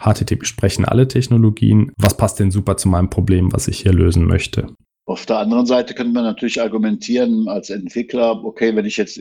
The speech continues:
Speaker 2: eine Microservice-Infrastruktur habe und möchte lokal arbeiten und debuggen und so, was muss ich alles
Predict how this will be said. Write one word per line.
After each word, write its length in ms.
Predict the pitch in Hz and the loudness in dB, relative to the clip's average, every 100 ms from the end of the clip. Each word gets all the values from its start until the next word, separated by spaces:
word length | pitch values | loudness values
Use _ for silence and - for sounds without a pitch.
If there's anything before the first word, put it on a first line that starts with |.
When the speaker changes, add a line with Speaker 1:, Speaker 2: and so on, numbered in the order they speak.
| - | -16
Speaker 2:
eine 160 | - 95 | -10 -8
Microservice-Infrastruktur 1500 | 98 123 139 117 110 101 101 104 101 107 - 101 - 104 107 | -4 -4 -4 -4 -2 -4 -6 -8 -8 -8 -8 -10 -8 -8 -4
habe 160 | 120 - | -6 0
und 180 | 131 113 | 2 4
möchte 260 | 120 - | 2 0
lokal 520 | 117 110 - 120 131 127 | 0 0 0 0 0 0
arbeiten 560 | 120 139 120 113 110 | 0 0 -2 -4 -4
und 100 | 110 | -4
debuggen 480 | 101 101 123 156 135 | -4 -2 -2 -2 -4
und 220 | 104 101 | -4 -4
so, 200 | 98 92 | -4 -4
was 200 | 110 - | -4 -4
muss 180 | 127 113 | -4 -4
ich 160 | 117 107 | -4 -2
alles 380 | 117 110 - | 0 0 -4